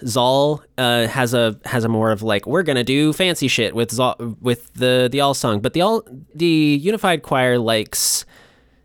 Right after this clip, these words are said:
scientific progress, and they will do a lot of things for scientific progress.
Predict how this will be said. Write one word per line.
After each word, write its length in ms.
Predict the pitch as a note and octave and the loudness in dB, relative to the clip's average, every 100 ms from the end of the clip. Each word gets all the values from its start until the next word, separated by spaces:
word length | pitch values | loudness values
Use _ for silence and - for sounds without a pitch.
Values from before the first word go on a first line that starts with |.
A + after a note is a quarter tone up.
| _ _ | _ _
scientific 560 | - D#3 C#3+ C#3+ C3 - | -2 0 0 -2 -4 -4
progress, 840 | - C#3 C3+ C#3 B2+ A#2+ - - - - | -2 -2 0 0 0 0 -2 -6 -8 -4
and 800 | A#2 A2 A2 G#2+ G#2 G2+ - - _ _ _ _ _ _ _ - | -2 0 0 0 0 -2 -4 -10 _ _ _ _ _ _ _ -8
they 240 | A2+ B2+ | 0 2
will 200 | B2+ B2 | 2 0
do 500 | G#2 A#2 A#2 B2 B2+ - | 0 0 2 2 -2 -4
a 80 | B2 | -4
lot 440 | A#2 G2 F#2 F#2 | -2 -2 0 2
of 80 | G2 | 0
things 420 | - D#3 C#3 C#3 - | 0 0 0 0 -2
for 220 | - G3+ | 0 0
scientific 640 | - A2+ F#2+ - F2+ E2+ | 0 0 0 -2 -6 -6
progress. 720 | - E2+ D#2 - - - - | -2 -2 -2 -6 -8 -8 -8